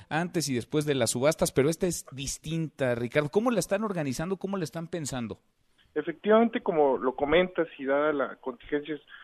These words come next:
Speaker 2: sanitaria que en fase tres que estamos en este momento, pues sí, sí es distinta. Mira, ¿cómo va a ser?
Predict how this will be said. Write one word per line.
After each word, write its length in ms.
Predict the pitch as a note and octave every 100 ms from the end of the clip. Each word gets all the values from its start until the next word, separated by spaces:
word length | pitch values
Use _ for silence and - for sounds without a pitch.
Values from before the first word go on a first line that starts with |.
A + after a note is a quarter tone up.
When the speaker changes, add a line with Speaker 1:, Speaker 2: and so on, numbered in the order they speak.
| - -
Speaker 2:
sanitaria 580 | C3 B2+ A#2+ C#3 C#3 C3 -
que 80 | B2
en 140 | A2+
fase 300 | - C#3+ C#3+
tres 240 | - C#3 C3
que 80 | -
estamos 320 | C#3 C#3 C3+
en 100 | C#3
este 160 | C3+
momento, 420 | D3 C#3 C#3 - C#3
pues 140 | F3+ -
sí, 220 | D3 C#3 - - - -
sí 80 | G#3
es 100 | G#3+
distinta. 440 | G#3 - B2+ A2+ A#2
Mira, 260 | B2+ B2
¿cómo 280 | - A3 G#3
va 100 | D#3+
a 120 | C#3
ser? 300 | C#3+ G#3 B3+